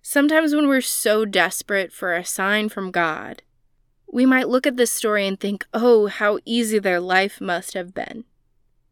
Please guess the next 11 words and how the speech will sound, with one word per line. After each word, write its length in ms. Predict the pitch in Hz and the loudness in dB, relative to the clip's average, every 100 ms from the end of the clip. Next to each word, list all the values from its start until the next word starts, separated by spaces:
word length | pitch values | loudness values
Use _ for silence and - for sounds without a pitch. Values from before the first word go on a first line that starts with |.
| _ _ _ _ _ _ _ _ _ - | _ _ _ _ _ _ _ _ _ -6
Maybe. 680 | 262 339 330 208 - 208 - _ _ _ _ _ _ _ _ _ _ _ _ _ | -2 0 0 -2 -6 -10 -14 _ _ _ _ _ _ _ _ _ _ _ _ _
But 120 | 302 | 0
I 100 | 285 | 0
think 380 | 277 - 392 453 | 0 0 0 2
it 100 | 440 - - | 0 -2 -6
also 400 | 214 226 254 247 | -4 -2 0 2
required 540 | 233 - - 185 185 | 0 0 0 2 2
a 60 | 180 | -2
lot 220 | 165 165 | -4 -4
of 100 | - | -8
trust. 520 | - 175 - - - | -8 -8 -8 -18 -20